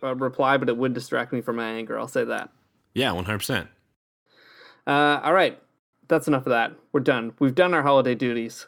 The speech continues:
Speaker 1: We've paid the bill, the holiday bill. And now we're, uh, <laughs> talking about the religious left, uh, the one thing that nobody ever asked us to talk about, but the one thing that we're constantly going to anyway. Uh, <laughs> our brand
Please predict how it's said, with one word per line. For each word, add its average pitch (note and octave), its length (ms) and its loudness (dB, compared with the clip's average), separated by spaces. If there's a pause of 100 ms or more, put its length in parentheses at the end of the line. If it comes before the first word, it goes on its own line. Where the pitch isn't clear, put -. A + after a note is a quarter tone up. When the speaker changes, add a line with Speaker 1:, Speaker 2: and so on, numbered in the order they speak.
Speaker 1:
We've C3 160 -6
paid D#3+ 220 4
the C3+ 60 0
bill, B2+ 420 0
the C3+ 80 0
holiday B2+ 320 2
bill. G#2+ 380 -4 (500)
And A#2+ 100 -6
now B2+ 300 2
we're, A#2 400 0
uh, A#2+ 260 -4
<laughs> - 40 -20
talking E3 260 4
about D#3+ 160 6
the D3+ 80 4
religious D3 360 4
left, B2 420 -2
uh, A#2 380 -2
the A#2 100 -6
one B2 180 -2
thing B2 180 -4
that A2+ 80 -8
nobody A#2+ 260 -2
ever A#2+ 140 0
asked A#2+ 220 -2
us B2 120 -6
to - 80 -20
talk A#2+ 220 -2
about, A#2 260 -4
but C#3 100 -18
the B2+ 60 -10
one A#2 180 -4
thing A#2+ 120 -6
that A2 80 -8
we're A2+ 120 -6
constantly A#2 440 -6
going A2+ 280 -8
to - 180 -12
anyway. D2 440 -12 (540)
Uh, C3 360 2 (120)
<laughs> - 100 -6
our C3+ 140 4
brand D3+ 580 2